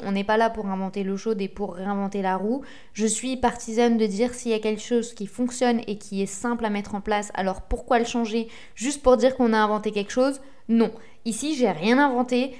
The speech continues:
Le batching, c'est clairement la clé pour être hyper régulier dans sa création de contenu,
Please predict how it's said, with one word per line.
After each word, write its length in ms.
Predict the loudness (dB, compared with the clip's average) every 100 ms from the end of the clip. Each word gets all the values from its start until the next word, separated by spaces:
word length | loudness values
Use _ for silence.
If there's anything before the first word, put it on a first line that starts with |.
| -8
Le 160 | 0 4
batching, 580 | 6 4 4 0 0 0
c'est 160 | -6 -4
clairement 460 | 0 2 2 0 -2
la 180 | -2 -2
clé 560 | -4 -8 -2 -2 -2 -6 -8
pour 220 | -4 0
être 220 | -2 -4 -12 -18 -8
hyper 360 | -6 0 0 0 -6
régulier 420 | -10 -6 -4 -2 -2
dans 100 | -4
sa 140 | -8
création 320 | -8 -10 -8
de 40 | -6
contenu, 320 | -4 -4